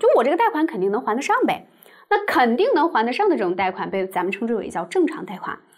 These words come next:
那么第二个被称之为叫关注贷款，就关注，就我需要投注一些关注给他，为什么呢？因为可能会存在一些不利因素影响他未来还款，所以被称之为叫关注贷款。那次级呢，就是我出现问题了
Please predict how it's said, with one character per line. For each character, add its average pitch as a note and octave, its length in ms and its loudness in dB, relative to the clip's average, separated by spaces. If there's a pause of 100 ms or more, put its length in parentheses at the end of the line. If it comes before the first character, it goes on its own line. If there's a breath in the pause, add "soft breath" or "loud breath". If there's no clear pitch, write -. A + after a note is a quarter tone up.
(500 soft breath)
那 A4 60 6
么 G#4 100 4
第 A#4 60 4
二 B4 220 6
个 A#3+ 40 2
被 A3 140 2
称 A3+ 180 -2
之 A3+ 60 -2
为 F#3 100 0
叫 F3 160 -2
关 G#3+ 240 -2
注 C4+ 140 0
贷 G3+ 160 -4
款， F#3+ 300 -10
就 D#4 120 -2
关 F4 300 2
注， D#4 180 2
就 F4+ 140 2
我 C4 220 6
需 A#3 200 -2
要 A4+ 180 6
投 A#3+ 200 -2
注 D#4 140 2
一 C4 40 2
些 D4 140 -2
关 E4+ 240 4
注 F#4 140 2
给 F#3+ 120 -2
他， G3+ 200 -4
为 F#4 180 2
什 G3 160 -2
么 F#3+ 60 0
呢？ G3 120 0 (280 loud breath)
因 C#4 100 2
为 C#4+ 100 4
可 A3+ 200 -2
能 E3+ 120 -2
会 G#3+ 120 -4
存 F3 180 -2
在 F#3+ 160 0
一 F#3 40 0
些 F#3+ 140 -2
不 F#3+ 200 -4
利 F#3+ 160 -4
因 G3+ 100 0
素 G#3 160 -2
影 F#3 340 2
响 - 300 -2
他 F3 160 -4
未 F3+ 180 -4
来 E3 160 -4
还 E3+ 220 -4
款， - 220 -4 (240 loud breath)
所 C#4 240 2
以 F#4 100 6
被 F#3+ 140 -2
称 G3 160 -4
之 F#3+ 80 -2
为 D#3 120 -4
叫 D#3 120 -4
关 F#3 240 -4
注 F#3+ 100 -4
贷 D#3+ 160 -8
款。 - 180 -10 (480 soft breath)
那 E4 120 2
次 A#4 240 4
级 G#3+ 140 2
呢， G3 140 2 (220 loud breath)
就 G#4+ 140 2
是 G#4+ 120 0 (420 loud breath)
我 B3+ 280 6
出 D4 180 0
现 G#4 140 2
问 G4 100 4 (160)
题 G#3 140 -4
了 D#3 160 -4